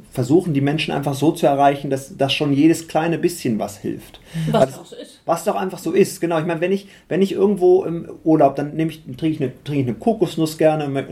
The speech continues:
Speaker 1: nimm da einfach keinen Strohhalm zum Beispiel. Oder ich hebe mal, äh, nicht nur die Muscheln auf, sondern auch mal eben den Deckel. Oder wie auch immer, den ich da so, den, den, den, äh, vom, vom, vom Brausegetränk irgendwelche Deckel aufhebe oder so. Es ist doch mehr als nichts. Es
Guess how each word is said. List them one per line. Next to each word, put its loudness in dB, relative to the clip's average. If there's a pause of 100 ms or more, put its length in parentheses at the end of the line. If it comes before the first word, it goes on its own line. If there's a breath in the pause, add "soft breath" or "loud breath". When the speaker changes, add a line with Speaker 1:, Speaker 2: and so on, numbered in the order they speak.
Speaker 1:
nimm 0
da 0
einfach -8
keinen 0
Strohhalm -12
zum -14
Beispiel. -12 (480 loud breath)
Oder 2
ich -8
hebe 4
mal, 2 (180)
äh, -4
nicht -4
nur 6
die -2
Muscheln -4
auf, 0
sondern -6
auch -2
mal 0
eben -2
den 0
Deckel. -2 (420 loud breath)
Oder 2
wie -2
auch -2
immer, -4
den -4
ich -10
da 0
so, -8
den, -4
den, 0
den, -2
äh, -6 (300)
vom, -10
vom, -4
vom -2
Brausegetränk 0
irgendwelche -2
Deckel -2
aufhebe -6
oder 0
so. -4 (500 loud breath)
Es 0
ist 4
doch 0
mehr 0 (420)
als -2
nichts. 0
Es -8